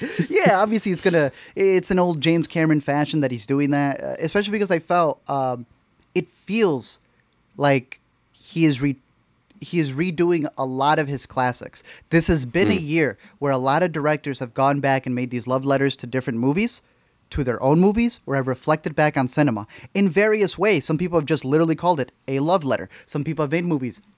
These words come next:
Speaker 2: on Hollywood. Some people have made films, I think like this one,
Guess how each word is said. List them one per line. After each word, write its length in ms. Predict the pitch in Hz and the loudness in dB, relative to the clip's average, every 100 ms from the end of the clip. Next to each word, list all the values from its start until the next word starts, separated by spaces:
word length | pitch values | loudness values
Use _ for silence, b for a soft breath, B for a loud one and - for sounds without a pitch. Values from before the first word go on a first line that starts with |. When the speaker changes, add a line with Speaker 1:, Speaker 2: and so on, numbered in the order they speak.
| - | -4
Speaker 2:
on 160 | 120 135 | -2 0
Hollywood. 500 | 165 196 151 104 - B B | 2 2 2 -4 -10 B B
Some 220 | - - 196 | -6 -2 0
people 280 | 233 220 208 | 0 0 0
have 200 | 196 165 | 2 0
made 280 | 151 190 - | 2 0 0
films, 300 | 147 127 110 | -2 -2 -2
I 120 | 127 | -6
think 280 | 127 185 180 | 0 -2 2
like 180 | 165 127 | -2 2
this 260 | 156 180 | -2 -2
one, 200 | 131 120 | -4 -6